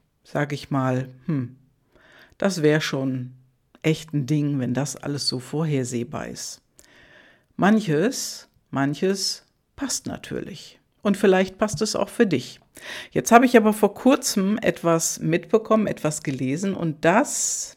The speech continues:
ja, das bringt alles durcheinander. Alles.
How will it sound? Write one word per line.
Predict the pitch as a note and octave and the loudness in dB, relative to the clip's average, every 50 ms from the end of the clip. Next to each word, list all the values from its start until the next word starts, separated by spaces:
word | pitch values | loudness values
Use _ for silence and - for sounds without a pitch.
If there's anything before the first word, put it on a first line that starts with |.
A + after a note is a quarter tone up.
| _ - | _ -6
ja, | D#3+ C#3+ C3+ C#3+ C3 - - - - - - - - - - - - _ - | -4 -4 -4 -4 -6 -10 -10 -14 -16 -20 -20 -20 -20 -20 -20 -20 -20 _ -6
das | - D3+ C3+ C#3 C#3 | -4 -4 -4 -2 -2
bringt | E3+ E3 F3+ G3+ F#3 - - - _ | 0 0 2 0 -2 -2 -8 -14 _
alles | - - C#3+ D#3+ F3 F3+ F#3 F#3 F#3 - - - - | -4 -2 0 2 4 2 2 2 -2 -6 -8 -10 -10
durcheinander. | C#3+ C#3+ D3 C#3+ D3 C#3 C3+ D3+ D3 C#3+ C3+ C3+ C3+ C3 C#3 C3+ B2 - - - - _ _ _ _ _ _ _ _ - | -8 -6 -2 -2 -2 -2 -2 -4 -4 -4 -4 -4 -4 -4 -4 -6 -6 -8 -10 -14 -16 _ _ _ _ _ _ _ _ -8
Alles. | - D3 D#3 D3 - - - - - - - | -6 -4 -4 -4 -6 -8 -8 -10 -10 -10 -12